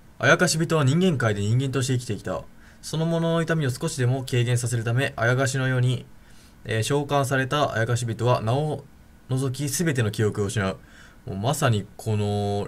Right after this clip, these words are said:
レイちゃん状態だよね。人間界への心残りを少しでも緩和させるために、命を奪われる時の痛みを鎮めるために。これ、今の私と似てる、やっぱり。えーと、あともう一つあったな。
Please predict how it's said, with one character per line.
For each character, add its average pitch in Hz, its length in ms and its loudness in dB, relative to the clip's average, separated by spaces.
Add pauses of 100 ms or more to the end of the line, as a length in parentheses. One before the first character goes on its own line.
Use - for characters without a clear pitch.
レ 107 220 2
イ 135 80 0
ち 147 80 2
ゃ 147 40 4
ん 143 60 2
状 127 160 4
態 95 160 2
だ 80 60 -2
よ 69 80 -4
ね。 67 160 -6 (1200)
人 147 200 2
間 170 240 2
界 117 460 2
へ 113 60 0
の 123 340 0
心 143 300 -2
残 147 160 -2
り 110 80 0
を 104 40 -2
少 143 140 -6
し - 60 -6
で 123 80 0
も 104 80 0
緩 107 160 -2
和 107 60 0
さ 113 100 -2
せ 120 80 -2
る 117 80 -4
た 120 80 -2
め 120 100 0
に、 127 100 -2
命 123 260 0
を 107 40 0
奪 110 120 -2
わ 120 60 2
れ 120 60 2
る 117 40 -4
時 107 200 -4
の 127 100 0
痛 117 160 0
み 113 100 0
を 98 180 -4
鎮 117 220 -2
め 135 60 2
る 123 60 2
た 117 100 0
め 98 100 -6
に。 - 60 -12 (720)
こ - 140 0
れ、 127 160 6
今 156 180 4
の 131 80 4
私 117 240 2
と 123 60 2
似 110 100 2
て 123 80 -2
る、 110 80 -2
や 101 140 2
っ - 120 -6
ぱ 127 120 6
り。 - 140 0 (2000)
え 101 140 -4
ー 104 60 -4
と、 120 100 2
あ 127 60 4
と 120 80 0
も 107 100 4
う - 20 4
一 117 120 0
つ 101 60 -4
あ 92 40 -2
っ 92 60 -6
た 82 80 -10
な。 76 180 -8